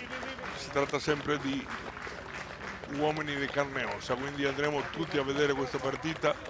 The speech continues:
all'Olimpico, quelli che possono andare, speriamo numerosi, e anche quelli che ci seguono attraverso Sky e Sport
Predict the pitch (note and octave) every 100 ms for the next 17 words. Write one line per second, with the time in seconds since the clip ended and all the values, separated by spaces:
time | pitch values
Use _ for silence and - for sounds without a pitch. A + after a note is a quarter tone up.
0 | - - - - B2 C3+ E3+ G3+ A3+ G3+
1 | C#3+ C#3 B2+ - C#3 - C3+ C3 D3+ E3+
2 | E3+ - - - - - - - - -
3 | B2+ C#3 C#3 C3+ C#3 D3 F3 D#3+ C#3+ C3
4 | B2+ A#2+ C#3+ C3 B2+ B2+ - C#3+ C#3 C3+
5 | B2+ B2+ C3 C3+ A#2 C3 C3 - E3 -
6 | - - - - - - - - - D#3
7 | D#3 - - D3 C#3+ - - - - -
8 | - - D3 D3